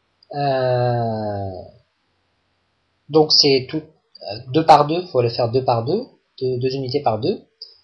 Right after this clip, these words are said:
Et ensuite, après avoir fait le salam, à chaque, euh, deux unités en fait, après avoir fait le salam, pardon, lorsqu'il a fait le dernier salam, hein, lorsqu'il a fini les douze unités de prière,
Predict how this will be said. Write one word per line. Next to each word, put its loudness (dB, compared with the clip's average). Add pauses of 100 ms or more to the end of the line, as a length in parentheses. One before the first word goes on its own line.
(320)
Et 4
ensuite, -2
après 2
avoir 4
fait 0
le 0
salam, 4
à -4
chaque, 6
euh, 0
deux 2
unités 2
en 2
fait, 0
après 0
avoir 0
fait -2
le -4
salam, 4 (4000)
pardon, -2
lorsqu'il 0
a 6
fait 4
le -2
dernier 6
salam, 8
hein, 0
lorsqu'il -2
a 0
fini -4
les 0
douze -6
unités -4
de -12
prière, -2